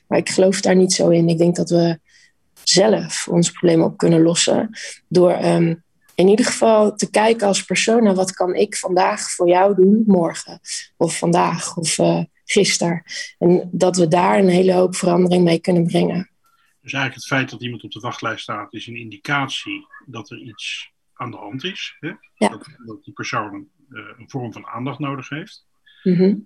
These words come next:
Speaker 2: En dat is eigenlijk gewoon het uitgangspunt om aan de gang te gaan.
Speaker 1: Ja.
Speaker 2: Ehm,
Speaker 1: Ja.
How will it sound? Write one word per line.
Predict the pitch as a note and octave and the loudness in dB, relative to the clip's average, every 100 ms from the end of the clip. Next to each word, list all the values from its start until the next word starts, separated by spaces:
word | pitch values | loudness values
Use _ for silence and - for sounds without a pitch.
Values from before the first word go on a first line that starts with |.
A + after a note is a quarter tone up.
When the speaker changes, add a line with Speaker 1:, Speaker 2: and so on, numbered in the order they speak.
| _ _ | _ _
Speaker 2:
En | - | -14
dat | A#2 B2+ | -10 -8
is | B2+ | -6
eigenlijk | A#2 B2 A#2+ | -6 -6 -10
gewoon | - A#2 | -12 -10
het | A2 | -8
uitgangspunt | B2 A#2+ - G#2 - A2+ - | -8 -10 -10 -16 -14 -16 -14
om | A2+ | -16
aan | G#2+ | -14
de | |
gang | - B2 | -14 -16
te | - | -16
gaan. | - C4+ _ _ _ _ _ _ _ _ _ - | -20 -20 _ _ _ _ _ _ _ _ _ -6
Speaker 1:
Ja. | A#2 F#2 - _ _ | -4 -4 -8 _ _
Speaker 2:
Ehm, | A#2 A#2 A2+ A#2 - - | -20 -20 -18 -18 -20 -10
Speaker 1:
Ja. | - - - | -2 -2 -2